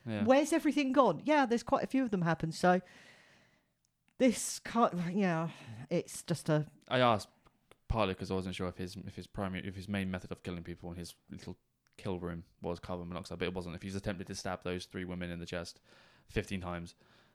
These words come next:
Speaker 2: Yeah.
Speaker 1: and they survived.
Speaker 2: I think he's done all sorts of things, and he's, he's been involved in, there was definitely a police officer, an ex-police officer that, uh,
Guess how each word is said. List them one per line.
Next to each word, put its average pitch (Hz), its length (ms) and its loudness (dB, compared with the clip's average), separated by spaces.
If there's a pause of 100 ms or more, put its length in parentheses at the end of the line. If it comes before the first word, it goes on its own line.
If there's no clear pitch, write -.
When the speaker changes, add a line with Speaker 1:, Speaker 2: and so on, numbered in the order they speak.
(200)
Speaker 2:
Yeah. 165 160 -2
Speaker 1:
and 95 80 -4
they 87 60 -2
survived. 85 380 -6 (160)
Speaker 2:
I 196 100 8
think 170 220 -2
he's 147 100 -4
done 135 180 0
all 131 120 -4
sorts - 280 -8
of 117 60 -8
things, 120 300 -2
and 127 80 2
he's, 127 280 -4
he's 135 240 -4
been 135 200 -2
involved 131 420 -2
in, 127 120 0 (300)
there 175 80 8
was 165 220 4
definitely 165 480 2
a 147 40 4
police 147 320 -2
officer, 147 460 -2 (320)
an 147 80 4
ex-police 143 540 0
officer 143 520 -2
that, 139 200 -2 (480)
uh, 147 160 2